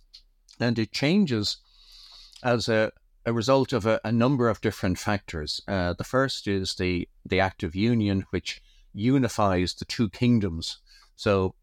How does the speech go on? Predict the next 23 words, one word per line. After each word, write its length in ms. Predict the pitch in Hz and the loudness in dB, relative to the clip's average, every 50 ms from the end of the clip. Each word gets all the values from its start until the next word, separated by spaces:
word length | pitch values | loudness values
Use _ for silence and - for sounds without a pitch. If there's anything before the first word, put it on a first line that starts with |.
| _ - | _ -6
um, 360 | 98 95 90 85 87 87 - - - | -2 0 0 0 0 -2 -4 -4 0
Ireland, 480 | 101 120 120 120 117 113 104 - - - _ - | 2 4 4 4 2 0 0 -2 -6 -10 _ -8
a, 140 | - - - - | -8 -8 -8 -10
a 40 | - | -10
separate 420 | - - - 135 - - 120 101 - | -6 -2 0 0 0 -2 -6 -6 -4
kingdom, 540 | - 113 104 104 104 92 101 95 95 87 - _ _ _ _ _ _ _ _ _ _ _ _ - | -2 0 2 2 2 2 2 0 0 -2 -4 _ _ _ _ _ _ _ _ _ _ _ _ -2
uh, 260 | 101 98 95 90 87 - - | 0 0 0 0 -2 -6 -6
to 480 | - - 135 127 117 113 110 107 - - - | -2 2 2 4 4 4 2 0 -2 -4 -2
Britain, 400 | - 101 95 - - 98 92 92 - _ _ _ - | 0 0 0 0 0 0 0 0 -2 _ _ _ -6
uh, 260 | 98 92 92 87 87 85 - | -2 -2 0 0 -2 -2 0
but, 340 | - 98 - - - - - - _ _ _ _ _ _ _ _ _ _ - - _ _ _ _ _ - | -2 -2 -2 -4 -12 -12 -12 -14 _ _ _ _ _ _ _ _ _ _ -20 -20 _ _ _ _ _ -4
uh, 300 | 92 92 87 82 82 - - _ _ _ - | -2 0 2 2 0 -2 -4 _ _ _ -2
eighteen 300 | 117 135 131 123 117 101 | 0 0 2 2 2 2
oh 100 | 95 92 | 2 2
one, 400 | 90 85 95 104 104 98 98 92 - _ _ | 2 2 2 2 2 2 2 0 -4 _ _
you 140 | - 92 101 | -4 -2 0
get 300 | - 104 95 92 - - - _ | 2 2 0 0 0 -6 -10 _
the 80 | - 95 | -2 -2
United 540 | 92 92 95 101 107 110 98 - 92 - - | 0 0 2 2 2 2 0 -2 -6 -8 -8
Kingdom 500 | - - 92 92 92 82 85 82 80 - _ - | -4 -2 0 0 2 0 0 0 -2 -4 _ -2
of 200 | 87 82 - - | -2 -2 -2 -2
Great 280 | - 95 90 85 - | 0 0 0 0 -2
Britain 360 | - 92 82 - - 82 76 | -2 -4 -2 -2 -2 -4 -4